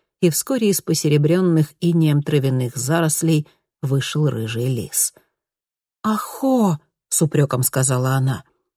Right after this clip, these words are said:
«Ты почему выскользнул из норы втихомолку? Почему не разбудил меня?»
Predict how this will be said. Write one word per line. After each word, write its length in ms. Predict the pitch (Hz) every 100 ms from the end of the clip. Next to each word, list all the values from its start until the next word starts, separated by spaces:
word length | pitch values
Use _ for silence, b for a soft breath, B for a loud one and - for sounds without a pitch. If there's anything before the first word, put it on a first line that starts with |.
| -
«Ты 140 | 254
почему 460 | - 285 - 294 285
выскользнул 560 | 247 220 233 190 220
из 220 | 220 208 196
норы 260 | 233 247
втихомолку? 840 | - 226 - 269 269 208 170 139 b b b _ -
Почему 320 | - 330 359
не 120 | 277
разбудил 440 | 240 208 233 254
меня?» 400 | 233 254 233 180